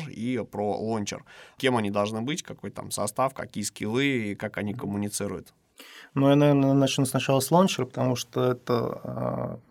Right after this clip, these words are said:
Speaker 2: э, наиболее зрелый продукт, э, из, э, наших двух, да, а, В нём сейчас, ну, касаемо дизайна, да, работает, э, два Y U X, э, дизайнера.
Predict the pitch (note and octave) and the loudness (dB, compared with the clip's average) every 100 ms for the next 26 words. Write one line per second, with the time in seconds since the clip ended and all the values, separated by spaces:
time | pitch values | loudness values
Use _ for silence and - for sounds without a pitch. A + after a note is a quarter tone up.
0 | _ _ C#3 C3 B2+ B2+ B2+ A#2+ A#2+ A#2 | _ _ -2 0 2 4 4 2 0 -4
1 | _ _ - - - - - - - A#2+ | _ _ -20 -20 -20 -20 -20 -20 -6 4
2 | C3+ C#3 A#2+ A#2+ B2 F3 - B2 A#2+ A2 | 6 8 6 4 4 2 2 0 0 0
3 | A2 - _ _ C#3+ A#2 A#2+ B2 - C#3+ | -4 -10 _ _ -2 0 2 2 2 2
4 | C#3+ C3+ B2 B2 A#2+ A#2+ A#2 A2+ C3 D3 | 4 4 4 2 0 0 2 4 4 2
5 | - B2 A#2 A#2 - C#3+ - - - - | 0 0 0 0 -2 -6 -10 -14 -18 -20
6 | _ _ _ _ _ _ _ _ - C3+ | _ _ _ _ _ _ _ _ -2 4
7 | D#3 F3+ - C3 C#3+ C#3+ C3 - B2 B2+ | 6 4 2 4 6 6 6 0 0 2
8 | A2+ G#2+ - C#3 B2+ A#2+ B2+ B2 A#2 A2+ | 0 -2 -2 2 4 4 4 4 4 2
9 | A#2+ - C#3 D#3+ - - - _ - C3 | -2 -2 -4 -8 -14 -20 -20 _ -8 -2
10 | B2 C3 D3+ D3 C3+ C3+ C3 B2+ B2 A#2 | 2 6 6 8 6 6 4 6 4 2
11 | - _ _ _ G#3+ C3 D3 C3 B2+ D3 | -6 _ _ _ -4 6 8 8 4 2
12 | C3+ C3 C3+ C3+ - - B2 A#2+ A#2+ C3+ | 6 8 6 4 -2 2 2 4 0 -2
13 | B2+ D3 F#3 F3 D#3+ | 2 4 4 2 0